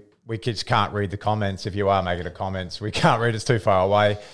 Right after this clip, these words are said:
Speaker 1: Forty-six
Speaker 2: they'd be amazing, wouldn't they? You
Speaker 1: forty,
Speaker 2: know?
Speaker 1: forty-six year, year old eyes, uh, no chance. Um, but we'll, we'll check 'em out later.
Speaker 2: We
Speaker 1: So
Speaker 2: can hear
Speaker 1: thank-,
Speaker 2: the,
Speaker 1: thanks for tuning
Speaker 2: we can
Speaker 1: in.
Speaker 2: hear the cheers, but thanks, guys. Thank you, thank you.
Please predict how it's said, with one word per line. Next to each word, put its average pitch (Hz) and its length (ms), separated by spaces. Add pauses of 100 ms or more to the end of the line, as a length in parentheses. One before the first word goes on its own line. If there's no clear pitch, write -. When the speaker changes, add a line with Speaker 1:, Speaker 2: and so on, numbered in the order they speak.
(200)
Speaker 1:
Forty-six 123 520
Speaker 2:
they'd 120 140
be 123 80
amazing, 101 480
wouldn't 104 200
they? 101 180
You 101 60
Speaker 1:
forty, 151 260
Speaker 2:
know? 147 80
Speaker 1:
forty-six 135 580
year, 117 300
year 117 180
old 107 240
eyes, 104 560
uh, 101 140
no 98 180
chance. 101 580
Um, 101 460
but 101 260
we'll, 101 280
we'll 98 320
check - 240
'em 90 100
out 85 160
later. 92 240
Speaker 2:
We 90 60
Speaker 1:
So 117 100
Speaker 2:
can 127 80
hear 151 140
Speaker 1:
thank-, 127 140
Speaker 2:
the, 117 100
Speaker 1:
thanks 104 260
for 117 80
tuning 110 300
Speaker 2:
we 107 80
can 120 100
Speaker 1:
in. 160 60
Speaker 2:
hear 170 100
the 131 80
cheers, 139 420
but 113 200 (400)
thanks, 123 240
guys. 104 260
Thank 135 380
you, 107 140
thank 113 280
you. 98 140